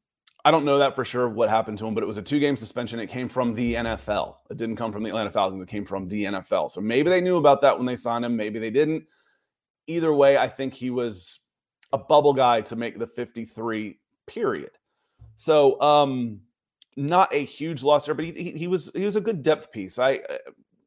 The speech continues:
when, when they signed him, I kinda mentioned him as,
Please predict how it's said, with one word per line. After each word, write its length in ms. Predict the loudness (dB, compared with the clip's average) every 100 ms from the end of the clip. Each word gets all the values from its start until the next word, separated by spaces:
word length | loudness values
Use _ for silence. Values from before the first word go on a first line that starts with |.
| _
when, 260 | -10 -8 -8 -4
when 140 | -2
they 120 | -2 -4
signed 360 | -2 -2 0
him, 120 | 0
I 80 | -2
kinda 260 | -2 -6 -4
mentioned 380 | -4 -4 -6 -6
him 180 | -4
as, 380 | -2 -2 -4 -10